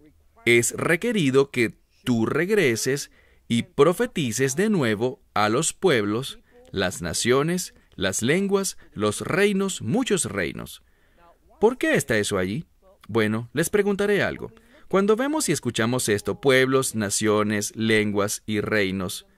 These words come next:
¿qué nos recuerda esto? Es una referencia a lo que vimos en Apocalipsis capítulo siete,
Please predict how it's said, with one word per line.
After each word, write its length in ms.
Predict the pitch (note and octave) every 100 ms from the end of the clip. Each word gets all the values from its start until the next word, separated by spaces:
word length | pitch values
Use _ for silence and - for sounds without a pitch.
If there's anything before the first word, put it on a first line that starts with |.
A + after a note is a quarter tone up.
| _ _ _ _ _ _
¿qué 140 | B3+ C#4
nos 220 | A#3+ -
recuerda 520 | A2+ - G2+ F#2 F2
esto? 340 | E2+ - D3+ D#3 _ _ _ _ _ _
Es 240 | - E2+ -
una 180 | E2 D#2+
referencia 720 | G2 C3 D#3 B2 - C3 -
a 80 | C3
lo 140 | G#3
que 120 | B3
vimos 320 | G#3 C#3 D#3 F3+
en 140 | F#3
Apocalipsis 720 | F#3 F#3+ F#3 D3 G#2 - B2+
capítulo 520 | - G#2+ G2 E2+ G2+
siete, 480 | G#2+ E3 C3 - D3